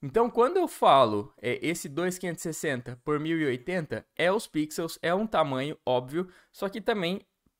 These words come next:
eu posso muito bem, é, trocar aqui, ó. Por que que isso é importante?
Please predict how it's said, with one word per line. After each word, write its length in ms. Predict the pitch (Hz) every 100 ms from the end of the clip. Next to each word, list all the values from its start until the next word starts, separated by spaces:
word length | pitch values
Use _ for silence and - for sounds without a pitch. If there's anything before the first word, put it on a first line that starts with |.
| _ _ _
eu 140 | 175 190
posso 280 | 185 180
muito 220 | 190 196 202
bem, 340 | 165 180 - _
é, 500 | 147 151 151 147 143 143 -
trocar 300 | 226 226 202
aqui, 260 | - 117
ó. 80 | 98 - _ _ _
Por 160 | 202
que 180 | 202 254
que 140 | 277 233
isso 200 | 226 208
é 40 |
importante? 640 | 208 208 202 196 85 -